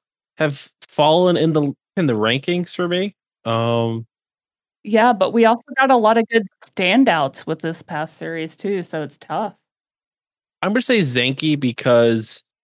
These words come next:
Speaker 1: he's basically, like, a retired pitcher who, like, really messed up, like, his, like, shoulder or, like, knee or something where it's like, "Oh,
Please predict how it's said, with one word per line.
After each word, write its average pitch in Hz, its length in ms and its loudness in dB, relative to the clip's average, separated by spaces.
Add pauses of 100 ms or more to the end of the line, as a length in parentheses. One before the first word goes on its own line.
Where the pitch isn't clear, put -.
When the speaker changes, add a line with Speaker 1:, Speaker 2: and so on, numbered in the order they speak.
(240)
Speaker 1:
he's 156 320 -2
basically, 143 680 0
like, 120 240 2
a 113 100 2
retired 117 840 0
pitcher 120 440 -4
who, 117 160 -4
like, 110 240 2
really 110 360 -2
messed 107 340 -2
up, 107 180 0
like, 107 160 0
his, 101 160 -4
like, 101 160 -2
shoulder 107 580 -2 (640)
or, 139 80 2
like, 104 160 0
knee 101 220 0
or 107 80 0
something 110 300 -2
where 107 100 0
it's - 120 -6
like, 110 160 0
"Oh, 120 340 2